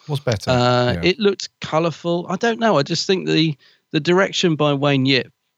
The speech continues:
Speaker 2: uh, in this episode, I, I thought was fantastic.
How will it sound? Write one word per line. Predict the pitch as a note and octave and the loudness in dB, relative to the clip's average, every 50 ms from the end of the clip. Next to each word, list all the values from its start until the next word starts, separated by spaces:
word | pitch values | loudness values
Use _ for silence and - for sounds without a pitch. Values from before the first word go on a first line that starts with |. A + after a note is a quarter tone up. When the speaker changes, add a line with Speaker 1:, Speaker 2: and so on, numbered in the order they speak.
| _ _ _ _ - | _ _ _ _ -4
Speaker 2:
uh, | C3 A#2+ A#2 A2 G#2 G#2 A2+ - | -2 -2 0 0 0 -2 -2 -4
in | A#2+ A#2 | -4 -4
this | A2+ A2 - | -2 -2 -2
episode, | B2+ A2 A2+ - - A2+ A2 A#2 | -2 -2 -4 -6 -4 -2 -2 0
I, | C3 C3+ - D#3+ | -2 0 0 -2
I | E3 | -2
thought | - - E3 C3+ A#2+ | -2 0 -2 -2 0
was | A#2+ G#2+ - | -2 -4 -6
fantastic. | - - B2 A#2 G#2+ G#2+ - - - E3+ D3+ B2 - - - - E2 - - - - - | -6 -4 -4 -4 -4 -6 -10 -6 -2 -2 -2 -2 -4 -8 -10 -10 -12 -12 -14 -18 -20 -20